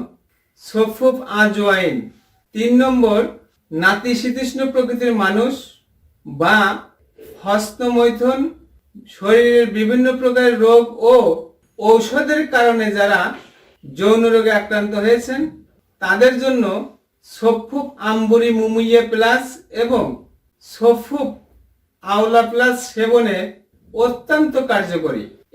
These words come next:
এমনকি যারা আশা ছেড়ে দিয়েছেন, আর কখনোই কোনোদিন যৌন ক্রিয়া করতে পারবো না, উপরোক্ত ঔষধ সেবনে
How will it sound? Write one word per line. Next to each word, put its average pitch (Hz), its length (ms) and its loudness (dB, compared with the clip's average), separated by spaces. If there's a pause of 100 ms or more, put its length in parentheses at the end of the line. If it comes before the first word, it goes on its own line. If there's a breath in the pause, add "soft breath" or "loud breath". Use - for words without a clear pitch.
(120)
এমনকি 247 480 0 (600)
যারা 196 340 2 (180)
আশা 214 200 -4 (100)
ছেড়ে 202 320 -6
দিয়েছেন, 240 420 2 (560)
আর 185 180 2 (160)
কখনোই 226 580 -2 (160)
কোনোদিন 226 480 -2 (800)
যৌন 233 280 4 (140)
ক্রিয়া 233 280 2
করতে 214 260 -4 (100)
পারবো 190 300 -2
না, 226 140 0 (600)
উপরোক্ত 254 540 -2 (200)
ঔষধ 269 320 -2 (100)
সেবনে 240 420 0